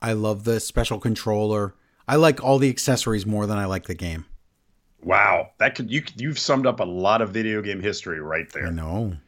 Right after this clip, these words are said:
Speaker 2: <sighs> Remember how good some of the accessories were, and then there was nothing to do with them.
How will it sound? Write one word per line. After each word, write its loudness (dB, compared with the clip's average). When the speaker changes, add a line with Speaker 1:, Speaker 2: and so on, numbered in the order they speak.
Speaker 2:
<sighs> -20
Remember -2
how 0
good -2
some 0
of 2
the 2
accessories 0
were, 2
and -6
then -12
there -16
was -18
nothing -4
to -2
do -10
with -16
them. -20